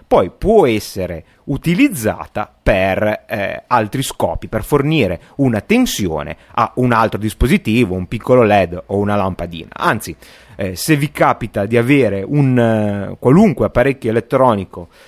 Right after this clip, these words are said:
che quando lo spegnete, in generale, potrebbero esserci anche altri fattori, ma se avete un apparecchio che quando lo spegnete la spia di alimentazione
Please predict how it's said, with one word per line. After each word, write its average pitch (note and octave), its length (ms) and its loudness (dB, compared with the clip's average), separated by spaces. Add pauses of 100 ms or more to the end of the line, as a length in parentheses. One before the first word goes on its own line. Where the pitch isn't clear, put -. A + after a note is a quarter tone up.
(160)
che C3+ 320 -2
quando A3+ 440 2
lo D3 120 4
spegnete, B2+ 1080 0
in B2+ 160 0
generale, G#2 640 2
potrebbero A2+ 560 2
esserci A#2 460 0
anche B2+ 340 0
altri B2 260 2
fattori, G2+ 480 -2 (220)
ma F3 100 -4
se G3+ 120 -2
avete G#3+ 160 0
un B2+ 480 0
apparecchio C3+ 420 0
che G#2+ 80 -8
quando B3 280 2
lo D3 60 2
spegnete B2 680 -2 (200)
la C#3 160 2
spia A2 720 0 (280)
di B2 360 0
alimentazione C#3 1120 2